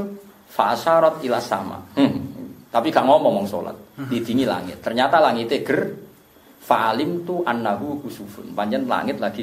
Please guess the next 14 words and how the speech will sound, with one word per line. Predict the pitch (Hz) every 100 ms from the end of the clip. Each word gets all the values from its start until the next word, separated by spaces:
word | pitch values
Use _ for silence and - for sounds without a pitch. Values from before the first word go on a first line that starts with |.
| -
ger. | - - - - - - - -
Lagi-lagi | 110 117 - 117 147 - 135 110 - - _ _ _ _
barokah | 117 107 107 107 104 101
Aisyah | 92 98 107 104 98
gawe | 95 95 101
isyarat, | 101 - - 127 - -
mukhatabe | 113 113 107 131 127 113
paham. | 107 117 101 98 98
Nah, | 98
iku | 85 - 147 117 104
urusan | - 135 143 - - - _ _
gerhana. | - - - - _ _ _ _ _ _ -
Artine | 120 120 202 196 143 -
isyarat | 107 - 69 65 151